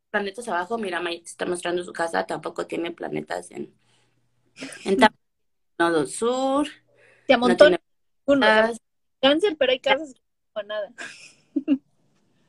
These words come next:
Speaker 1: Sí, los planetas están como que siempre en unas casas, no necesariamente tienen que estar en cada casa un planeta, pero te define. Por ejemplo, bueno, sí,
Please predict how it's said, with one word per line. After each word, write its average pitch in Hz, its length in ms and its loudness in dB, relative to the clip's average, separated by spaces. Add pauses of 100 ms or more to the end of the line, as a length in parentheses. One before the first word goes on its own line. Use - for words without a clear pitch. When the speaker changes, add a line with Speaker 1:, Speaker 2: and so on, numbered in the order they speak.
(140)
Speaker 1:
Sí, 247 200 0
los 220 180 6
planetas 233 560 0
están 214 320 -2
como 214 320 -2
que 160 180 -4
siempre 202 720 -4 (1000)
en 156 600 -4
unas 185 320 4
casas, 185 360 0
no 202 120 2
necesariamente 190 600 -4
tienen 180 220 -4
que - 80 -14
estar 165 240 0
en 160 120 0
cada 165 320 2
casa 156 320 -2
un 156 120 -14
planeta, 160 520 -6 (680)
pero 214 320 6
te 214 140 2
define. 196 400 -2
Por 180 180 -4
ejemplo, 208 600 -2 (1900)
bueno, 220 180 2 (120)
sí, 233 100 -4